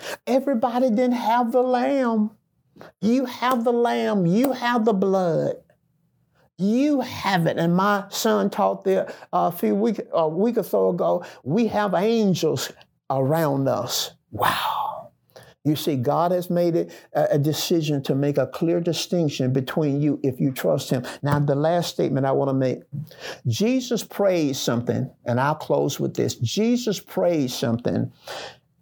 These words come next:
in John seventeen, fifteen, seventeen. My wife quotes part of this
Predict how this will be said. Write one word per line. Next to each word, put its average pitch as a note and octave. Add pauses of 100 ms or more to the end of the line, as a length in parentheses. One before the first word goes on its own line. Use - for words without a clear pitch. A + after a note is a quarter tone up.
(100)
in C#3+
John G3
seventeen, E3 (720)
fifteen, G3
seventeen. C3+
My D3+
wife D#3+ (320)
quotes D#3+
part D#3+
of D3+
this D#3+